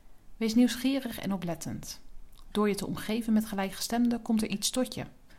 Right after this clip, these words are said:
De verbinding met jouw innerlijke kind of een inzicht in hoe je daar kan komen.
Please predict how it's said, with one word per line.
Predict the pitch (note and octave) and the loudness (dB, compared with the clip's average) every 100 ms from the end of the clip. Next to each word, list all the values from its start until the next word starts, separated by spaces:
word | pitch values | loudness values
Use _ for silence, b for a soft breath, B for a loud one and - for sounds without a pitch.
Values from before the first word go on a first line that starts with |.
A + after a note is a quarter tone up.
| B B B B | B B B B
De | F3+ | -6
verbinding | F3 F#3 F3 G#3 C4 | 2 4 6 6 6
met | A3 | 4
jouw | F3+ | 2
innerlijke | - F3+ E3+ - | 0 0 0 -4
kind | - E3+ G3+ A3 - | -4 -2 -2 -4 -4
of | F#3+ F#3 | -4 -2
een | F3+ F3 | -2 -2
inzicht | - F3+ E3 G3+ A3 - - | 0 0 0 -2 -4 -8 -4
in | F#3+ F3+ | 0 2
hoe | F#3 | 2
je | F3 | 2
daar | D#3+ D#3 | 0 0
kan | G#3+ | 2
komen. | G#3+ C4 C4 D3 | 4 4 4 2